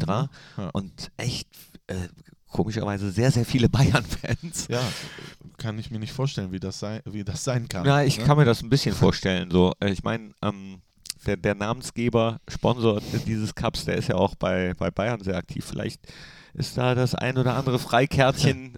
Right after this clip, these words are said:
Speaker 2: <laughs>
Speaker 1: äh, geflossen, oder?
Speaker 2: Klar. Aber man muss sagen, Bayern ist ja so in, ähnlich, äh, wie wir, ja, also egal in welchem Winkel wir sind, ja, immer sind da irgendwo Borussen,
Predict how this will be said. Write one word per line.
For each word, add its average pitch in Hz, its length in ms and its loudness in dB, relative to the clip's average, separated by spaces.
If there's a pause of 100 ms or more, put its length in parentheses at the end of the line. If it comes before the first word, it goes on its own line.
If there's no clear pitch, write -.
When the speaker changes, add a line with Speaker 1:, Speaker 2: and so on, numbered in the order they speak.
Speaker 2:
<laughs> - 80 -20
Speaker 1:
äh, 113 340 0 (460)
geflossen, 120 500 0
oder? 104 120 0
Speaker 2:
Klar. 151 240 2 (200)
Aber 123 200 4
man 127 160 4
muss 143 180 6
sagen, 123 280 0
Bayern 113 300 -2
ist - 120 -6
ja 101 80 -2
so 104 180 -2
in, 101 240 -8
ähnlich, 110 420 -6
äh, 87 200 -10
wie 95 180 -10
wir, 117 320 0 (100)
ja, 98 160 -4
also 90 340 -6 (360)
egal 110 400 -4
in 104 140 -6
welchem 107 320 -4
Winkel 113 600 -2
wir 95 180 -2
sind, 101 460 -8
ja, 98 240 -6 (120)
immer 110 460 -4
sind 101 180 -12
da 98 80 -4
irgendwo 101 380 -2
Borussen, 127 540 2